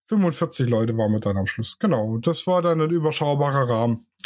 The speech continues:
Hätte ich jetzt noch ein ge-, die ganze Familie eingeladen, ja, dann muss meine Oma, meine zweite Oma,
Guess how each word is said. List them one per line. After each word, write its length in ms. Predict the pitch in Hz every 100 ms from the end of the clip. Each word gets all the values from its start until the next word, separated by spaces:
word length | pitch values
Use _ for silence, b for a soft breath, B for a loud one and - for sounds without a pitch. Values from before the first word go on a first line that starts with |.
| B B B
Hätte 180 | 156 185
ich 60 | 175
jetzt 240 | 185 180
noch 220 | 185 175
ein 400 | - 165 185 185
ge-, 220 | 180 185 151
die 140 | 156
ganze 320 | 202 208 190
Familie 400 | 185 170 170 160
eingeladen, 500 | 139 143 131 117 110 123
ja, 200 | 151 165
dann 140 | 139
muss 280 | 147 170 -
meine 220 | 120 131
Oma, 480 | 180 196 185 185 B B B B B _
meine 260 | 135 127 127
zweite 380 | - 151 160
Oma, 460 | 156 156 147 147